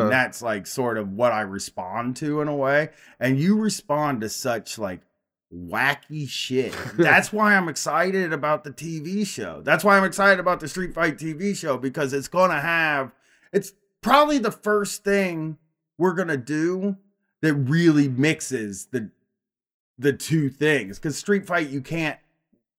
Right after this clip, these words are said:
Speaker 2: we're kinda, we do Street Fight.
Speaker 1: Yeah.
Speaker 2: You know what I mean?
Speaker 1: Yeah.
Speaker 2: But, but, like, uh, on the podcast. And, like, uh, I think, like, when people see the ideas that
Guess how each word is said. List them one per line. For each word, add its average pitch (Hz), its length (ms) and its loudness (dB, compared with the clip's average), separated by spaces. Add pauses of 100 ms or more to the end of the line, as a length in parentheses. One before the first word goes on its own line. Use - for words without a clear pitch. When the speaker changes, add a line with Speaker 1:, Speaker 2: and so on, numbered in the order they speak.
(100)
Speaker 2:
we're 143 180 -2
kinda, 139 500 0 (720)
we 135 100 0
do 151 140 0
Street 208 340 -2
Fight. - 340 -16
Speaker 1:
Yeah. 160 180 6
Speaker 2:
You 208 60 12
know - 40 8
what 208 100 10
I 170 120 8 (180)
mean? 208 240 8 (200)
Speaker 1:
Yeah. 208 100 6
Speaker 2:
But, 180 440 6
but, 160 260 6
like, 156 320 8
uh, 143 280 8
on 156 160 8
the 147 80 2
podcast. 123 760 0 (380)
And, 147 280 6
like, 147 260 8
uh, 110 560 6 (680)
I 147 120 8
think, 156 320 2
like, 147 200 6
when 131 160 4
people 190 360 0
see 151 720 -2 (280)
the 143 140 6
ideas 127 600 4
that 110 260 -2